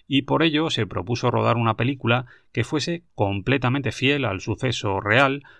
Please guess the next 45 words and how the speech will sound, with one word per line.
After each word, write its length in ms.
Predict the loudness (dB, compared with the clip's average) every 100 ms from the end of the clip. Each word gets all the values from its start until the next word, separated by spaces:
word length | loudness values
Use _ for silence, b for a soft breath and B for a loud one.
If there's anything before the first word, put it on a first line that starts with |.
| B
ocurrido 640 | -4 0 2 4 2 0
durante 300 | -6 -6 -6
la 100 | -4
noche 240 | -2 -2 -2
del 140 | -4
catorce 560 | -4 -2 -4 -4 -6 -4
de 200 | -6 -6
abril 360 | -4 -2 -4
de 100 | -6
mil 100 | -6
novecientos 500 | -6 -6 -8 -8 -8
doce, 360 | -10 -16 -20 _ _ _ _ -8
algo 280 | -2 0 0
que 100 | -2
después 380 | -4 0 0 0
quedó 240 | -4 -4
plasmado 640 | -2 -4 -2 -2 0 0 -4
en 100 | -4
todos 240 | -4 -4
los 160 | -4 -8
aspectos 540 | -4 -4 -4 -6 -10
relacionados 600 | -10 -8 -6 -4 -4 -6
con 160 | -8 -6
la 140 | -6 -6
producción. 540 | -8 -10 -14 -20 -20 _ _ _ _ _ -2
Para 160 | 0
empezar, 460 | 0 2 2 2 -4 -2
Cameron 320 | 0 2 0
tenía 280 | 2 0 2
claro 340 | 0 0 -2
que 120 | -4
la 100 | -4
película 340 | -6 -4 0 0
debía 200 | 0 -2
empezar 500 | -2 -2 0 0 -2
con 160 | -6
imágenes 440 | -6 -6 -4 -4 -4
submarinas 720 | -8 -8 -4 -2 -2 -4 -12 B B B
que 300 | 2 4 4
retratasen 640 | 0 0 0 0 0 -2
el 140 | -2 -4
estado 340 | -2 -2 -2
actual 560 | -6 -8 -6 -6 -8 -14
del 220 | -14 -12
barco. 400 | -14 -16 -20